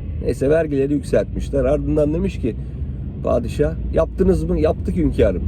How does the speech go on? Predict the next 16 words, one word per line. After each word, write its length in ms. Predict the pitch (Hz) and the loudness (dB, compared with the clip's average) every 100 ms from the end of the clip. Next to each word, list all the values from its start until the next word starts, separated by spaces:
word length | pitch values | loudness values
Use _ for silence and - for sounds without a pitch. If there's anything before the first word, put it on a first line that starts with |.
| - | 0
"Gidin," 240 | - 202 | 0 2
demiş, 320 | 190 175 - | 2 2 0
"bakayım, 320 | 175 156 170 156 | 0 0 2 2
bakın 300 | 156 160 135 | 2 2 4
bakalım 360 | - 127 139 | 4 4 4
vatandaşım 600 | 143 139 143 135 - 147 | 2 4 2 2 0 2
ne 40 | 139 | 2
yapıyor?" 320 | 104 - - - - - - - - - - - - - - - - | 2 0 -2 -2 -2 -2 0 -2 -2 -4 -4 -4 -4 -2 -4 -2 2
"Vallahi," 360 | 139 165 165 147 | 2 2 0 -2
demiş, 200 | 127 151 | -2 0
"efendim," 360 | 135 180 170 | 2 2 2
demiş, 300 | 131 110 - - - - - - - | 0 -2 -4 -4 -2 -2 -2 -2 0
"biraz 200 | 202 190 | 0 0
sessiz 480 | - 214 190 233 180 | 0 0 2 0 2
gördük 360 | 151 123 - | 2 2 -2
vatandaşı." 580 | 110 95 107 90 - | 0 0 0 0 -2